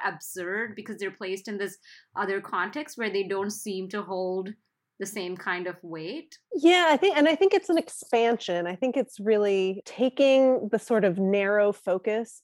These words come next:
Speaker 2: of the original Nightmare on Elm Street as a seed, like, as, as the germ of something, and then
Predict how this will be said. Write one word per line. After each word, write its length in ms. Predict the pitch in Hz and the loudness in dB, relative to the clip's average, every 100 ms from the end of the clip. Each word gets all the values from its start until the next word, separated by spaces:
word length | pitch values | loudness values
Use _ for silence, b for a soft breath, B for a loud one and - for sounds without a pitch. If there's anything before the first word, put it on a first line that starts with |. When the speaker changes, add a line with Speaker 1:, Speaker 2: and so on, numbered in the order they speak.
| - | -4
Speaker 2:
of 340 | 190 185 185 _ 196 | -2 -2 -4 _ -4
the 80 | |
original 360 | 180 180 185 180 | -2 -2 -4 -4
Nightmare 340 | 175 160 175 | -4 -4 -4
on 100 | 156 | -6
Elm 180 | 160 160 | -4 -6
Street 440 | 175 - 190 190 - b b b b | -6 -2 2 2 -2 b b b b
as 540 | 175 165 170 170 180 - _ _ _ - | -2 0 -2 -4 -8 -18 _ _ _ -2
a 220 | 175 160 | -2 -2
seed, 680 | - - 196 175 185 214 220 | -8 -8 -4 0 2 2 2
like, 160 | 175 175 | 0 -4
as, 120 | 175 | -4
as 160 | - 175 | -4 -2
the 140 | 190 165 | -4 -4
germ 340 | - 156 160 | -2 -2 0
of 140 | 185 - | -2 -4
something, 460 | 220 214 233 220 | -6 -4 0 0
and 160 | 196 196 | 0 2
then 380 | 196 190 180 | 0 2 -2